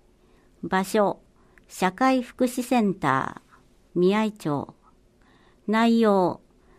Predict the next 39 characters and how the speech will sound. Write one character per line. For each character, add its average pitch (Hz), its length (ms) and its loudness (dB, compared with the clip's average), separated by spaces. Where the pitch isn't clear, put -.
特 196 260 0
別 262 280 0
支 240 180 -2
援 254 240 2
学 254 320 -2
校 170 240 0
や 170 300 -2
特 190 280 0
別 247 300 0
支 233 200 -4
援 240 240 2
学 247 280 0
級 180 260 2
に 160 180 4
通 - 120 -6
う 196 160 2
子 196 200 -6
ど 202 160 2
も 196 140 2
や 185 260 0
障 254 340 2
害 254 260 2
の 240 200 4
あ 220 100 2
る 180 220 0
一 156 100 -2
般 240 260 4
の 233 120 2
方 220 300 -2
の 208 120 2
作 208 320 -2
品 202 360 2
を 196 260 -2
展 165 300 2
示。 156 240 -2
作 196 400 0
品 240 320 2
応 208 260 2
募。 175 260 0